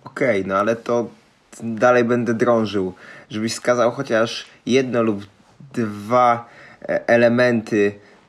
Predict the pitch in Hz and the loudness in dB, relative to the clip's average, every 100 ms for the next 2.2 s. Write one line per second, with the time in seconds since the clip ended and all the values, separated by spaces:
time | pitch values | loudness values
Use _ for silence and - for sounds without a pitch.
0 | _ - - 120 113 113 - 123 117 113 | _ -20 -8 -2 0 0 -2 0 0 0
1 | 120 117 110 113 120 113 113 123 135 131 | 0 0 -2 -2 -4 -2 2 2 2 -2
2 | 127 | -4